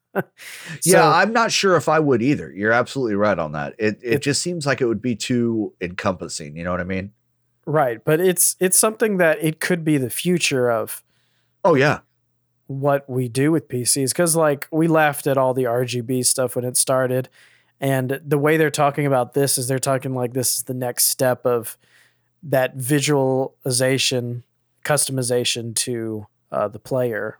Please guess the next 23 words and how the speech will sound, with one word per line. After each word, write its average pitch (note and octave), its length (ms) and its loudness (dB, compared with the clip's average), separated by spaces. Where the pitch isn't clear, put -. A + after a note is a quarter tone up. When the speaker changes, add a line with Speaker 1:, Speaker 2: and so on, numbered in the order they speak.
Speaker 2:
for B2 140 -10
P A#2+ 240 -10
C, C#3 100 0
Speaker 1:
Yeah. G#2+ 160 0
Speaker 2:
you A#2+ 120 -6
know? G#2+ 180 -10
And A2+ 420 -4
I A#2 180 0
don't G3 140 2
know. A#3+ 240 2
It's - 520 -4
interesting, E3 580 0
but D#3+ 140 2
it's D3 120 0
definitely A3+ 280 4
a F#3+ 40 4
lot F#3 180 2
more D3 180 2
work, B2 720 -4
because C#3+ 420 0
y-, - 160 -10
this F3 240 2
isn't G3+ 420 0